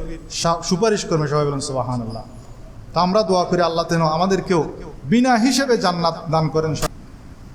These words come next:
এছাড়াও আমার নবীজি আরও তেরো প্রকারের সুপারিশ হবে। তেরো প্রকারের সুপারিশ, দুইটা তো বলে ফেলছে, একটা শাফাআতে উজমা,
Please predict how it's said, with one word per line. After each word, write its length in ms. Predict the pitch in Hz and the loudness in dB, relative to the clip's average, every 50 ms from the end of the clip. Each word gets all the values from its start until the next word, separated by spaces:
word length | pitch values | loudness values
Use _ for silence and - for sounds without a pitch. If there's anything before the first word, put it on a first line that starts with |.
| - - - - | -18 -18 -4 0
এছাড়াও 360 | 226 262 277 - 262 262 254 | 0 2 4 4 4 4 4
আমার 260 | 233 226 240 247 240 | 4 4 4 4 4
নবীজি 360 | 220 208 196 196 202 196 202 208 | 4 4 4 4 2 2 2 0
আরও 680 | 196 - - 190 226 269 285 277 254 240 233 - - - - - - - - - - - - - - - - - - | 0 -2 -2 0 2 4 4 4 4 4 2 0 -2 -4 -4 -4 -4 -10 -14 -18 -18 -18 -18 -18 -18 -18 -16 -6 -2
তেরো 260 | - 214 226 262 277 | 0 2 4 2 2
প্রকারের 460 | 220 254 247 247 233 214 208 190 175 | 2 0 0 2 2 2 2 2 0
সুপারিশ 540 | - - 202 175 180 170 151 143 - - - | 0 0 0 0 2 2 2 0 -2 -2 -4
হবে। 140 | 123 123 127 - - - - - - - - - - - - - - - - - - - - | -4 -4 -4 -6 -10 -14 -16 -16 -16 -16 -16 -16 -16 -16 -18 -18 -18 -18 -18 -18 -18 -6 -2
তেরো 240 | - 202 220 262 269 | 0 2 2 2 2
প্রকারের 400 | 262 254 233 220 214 202 190 170 | 2 0 2 2 2 0 0 -2
সুপারিশ, 540 | - - 170 151 143 131 123 - - - - - - - - - - - - - - - - - - - - - - - - - - - | -2 -2 0 0 0 0 0 -4 -8 -10 -12 -14 -14 -16 -16 -18 -18 -18 -18 -18 -18 -18 -16 -16 -16 -14 -14 -14 -14 -14 -14 -18 -8 -2
দুইটা 220 | 143 185 196 247 240 | 0 0 2 2 0
তো 120 | 247 247 | 0 2
বলে 200 | 202 196 190 180 | 2 2 2 2
ফেলছে, 220 | 160 185 185 - 185 | 2 0 0 0 -2
একটা 160 | 175 214 202 | 0 0 0
শাফাআতে 440 | - 208 196 - 220 220 220 220 208 | 0 0 2 2 2 0 2 2 2
উজমা, 600 | 196 180 165 165 185 240 262 269 262 - - | 2 2 0 0 0 0 0 0 -4 -6 -8